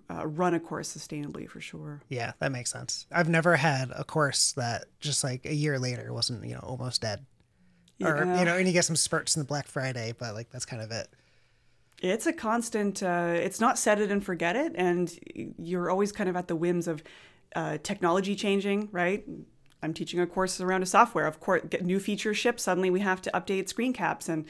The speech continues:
Speaker 1: it's kind of a, a never ending project in a way. And yeah, I think,
Speaker 2: Wow,
Speaker 1: I think
Speaker 2: yes.
Speaker 1: some tech or some projects probably lend themselves more toward that, where you're like, "Oh crap, that, that,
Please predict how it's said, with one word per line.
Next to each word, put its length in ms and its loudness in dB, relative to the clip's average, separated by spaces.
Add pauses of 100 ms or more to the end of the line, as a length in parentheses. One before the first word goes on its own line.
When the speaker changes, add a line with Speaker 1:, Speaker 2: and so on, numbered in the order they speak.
(320)
Speaker 1:
it's 160 -4
kind 240 4
of 80 0
a, 320 2
a 80 0
never 280 0
ending 220 0
project 460 -4
in 100 -6
a 60 -6
way. 340 -8
And 280 -8 (540)
yeah, 360 -6 (200)
I 200 -2
think, 100 0
Speaker 2:
Wow, 160 -4
Speaker 1:
I 60 4
think 160 8
Speaker 2:
yes. 80 6
Speaker 1:
some 380 8
tech 340 4
or 80 2
some 260 4
projects 380 6
probably 240 4
lend 260 6
themselves 380 2
more 200 2
toward 300 -2
that, 300 -2 (380)
where 100 -2
you're 100 -2
like, 160 -6
"Oh 380 0
crap, 340 -2
that, 300 -4
that, 180 -8